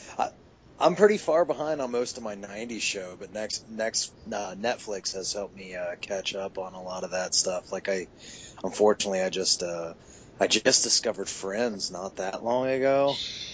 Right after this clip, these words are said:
and, uh, my wife loves it, so I, I,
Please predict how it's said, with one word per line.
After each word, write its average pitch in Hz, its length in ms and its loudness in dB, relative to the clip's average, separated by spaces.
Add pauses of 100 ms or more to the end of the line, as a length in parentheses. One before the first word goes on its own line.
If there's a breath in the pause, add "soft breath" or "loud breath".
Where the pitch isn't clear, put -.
(260)
and, 95 520 -6
uh, 90 520 -2
my 95 160 -2
wife 110 420 10
loves 95 440 -2
it, 76 200 -12
so 90 180 -6
I, 85 400 -8
I, 104 60 -2